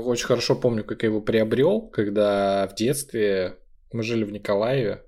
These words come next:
на постоялом дворе. Ну, блин, не знаю, то я его щас так называю постоялый двор. Это, в общем, такой двор, в котором, э, ну, те-, территория, на, где было три жилых дома,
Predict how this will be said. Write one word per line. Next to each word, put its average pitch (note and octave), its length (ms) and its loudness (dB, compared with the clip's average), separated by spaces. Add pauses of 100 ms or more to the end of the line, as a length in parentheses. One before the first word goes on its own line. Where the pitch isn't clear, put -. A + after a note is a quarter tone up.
на G#2 460 -2
постоялом G#2 560 -2
дворе. G#2+ 420 -2
Ну, D3 160 0
блин, B2 400 2
не G2+ 80 -4
знаю, G#2 240 -4
то - 80 -4
я G#2+ 100 2
его G#2 140 2
щас A2 180 -2
так - 200 -10
называю G2 260 -4
постоялый G2 400 -4
двор. C3+ 220 4
Это, A#2+ 80 0
в A#2+ 40 6
общем, C3+ 220 0
такой C3+ 220 4
двор, D3+ 340 6
в G#3 80 -6
котором, A#2+ 640 2
э, G#2 1000 -2
ну, B2 240 -6
те-, - 160 -10
территория, D3 600 2
на, G#2+ 400 -4
где G#2+ 480 -4
было A2 300 2
три A2 380 0
жилых G#2 320 -6
дома, E3 600 2